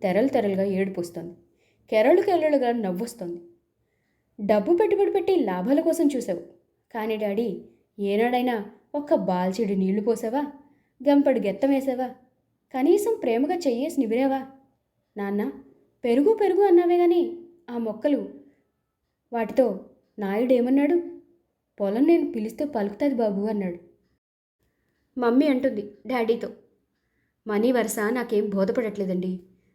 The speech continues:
ఏమీ మాట్లాడదు, చనువుగా ఉండదు, ఏదో కొత్తింటికి వచ్చినట్టు ఆలోచిస్తూ కూర్చుంటుంది. తనకు ఏవి ఇష్టమో చెప్పదు, నాకేమో తెలీదు." అవును మమ్మీ, తెలీదు. అది నీ తప్పు కాదు. చదువు యావలో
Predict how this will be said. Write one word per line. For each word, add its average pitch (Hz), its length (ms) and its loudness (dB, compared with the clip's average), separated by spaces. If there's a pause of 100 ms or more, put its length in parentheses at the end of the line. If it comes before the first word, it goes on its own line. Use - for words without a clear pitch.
(100)
ఏమీ 277 280 6
మాట్లాడదు, 226 500 0 (380)
చనువుగా 254 380 -2
ఉండదు, 214 300 -4 (540)
ఏదో 349 240 2 (240)
కొత్తింటికి 349 440 2
వచ్చినట్టు 349 360 2 (360)
ఆలోచిస్తూ 294 500 -2
కూర్చుంటుంది. 220 520 -4 (560)
తనకు 277 260 0
ఏవి 240 320 4
ఇష్టమో 294 280 0
చెప్పదు, 220 340 -4 (560)
నాకేమో 294 400 -2
తెలీదు." 208 400 -2 (1000)
అవును 240 240 2
మమ్మీ, 202 280 -2 (400)
తెలీదు. 208 320 -4 (560)
అది 349 140 2
నీ 349 120 8
తప్పు 277 220 -2
కాదు. 226 260 -6 (640)
చదువు 247 260 -2
యావలో 285 520 2